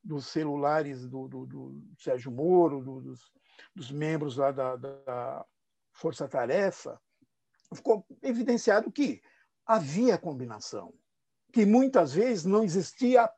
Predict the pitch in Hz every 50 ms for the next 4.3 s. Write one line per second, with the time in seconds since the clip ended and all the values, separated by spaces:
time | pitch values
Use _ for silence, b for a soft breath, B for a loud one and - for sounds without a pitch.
0 | _ - 202 185 185 175 170 151 - - - - 104 98 95 - b b b b
1 | b b b - 143 135 151 175 175 - - - 240 233 247 - - _ _ _
2 | _ _ _ - - - - - - - 139 123 147 180 226 240 226 214 175 -
3 | - 175 151 165 165 165 160 160 151 - 170 160 143 131 135 127 117 117 117 113
4 | 104 - _ - 107